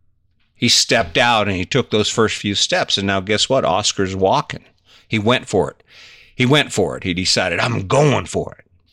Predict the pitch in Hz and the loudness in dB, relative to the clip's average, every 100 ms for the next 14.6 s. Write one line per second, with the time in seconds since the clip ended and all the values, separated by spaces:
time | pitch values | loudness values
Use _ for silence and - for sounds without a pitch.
0 | _ _ _ _ _ _ _ _ _ _ | _ _ _ _ _ _ _ _ _ _
1 | _ _ _ _ _ 143 226 247 _ - | _ _ _ _ _ 2 2 2 _ -4
2 | 131 196 185 190 - 170 - 127 127 123 | 0 4 4 2 2 0 2 2 4 4
3 | 120 147 131 113 113 110 107 110 120 147 | 4 4 2 2 4 2 0 2 4 4
4 | 98 85 - - 107 - - _ - 147 | 0 -2 -6 -8 -10 -18 -20 _ 0 2
5 | 160 139 120 - - - 170 135 104 110 | 4 4 2 -2 -4 2 4 4 4 4
6 | 117 127 135 127 117 107 107 - - 170 | 4 4 2 4 2 2 -2 -4 2 4
7 | 185 110 78 60 55 - - - - - | 4 4 0 -2 -10 -14 -20 -20 -20 -20
8 | _ _ _ _ _ _ _ _ _ _ | _ _ _ _ _ _ _ _ _ _
9 | _ _ _ _ _ 123 156 156 147 143 | _ _ _ _ _ 0 2 2 4 6
10 | 131 127 123 107 - 131 190 - 98 87 | 6 6 4 4 2 2 4 2 -2 -2
11 | 82 85 90 104 104 101 - - - - | -4 -4 -2 0 0 0 -2 -4 -12 -18
12 | - - - 113 190 220 131 107 92 90 | -20 -16 -4 2 2 4 2 2 -2 -2
13 | 120 117 85 95 156 151 117 101 87 76 | 0 0 0 0 2 4 4 2 0 -4
14 | 73 139 131 - - | -4 0 0 -4 -14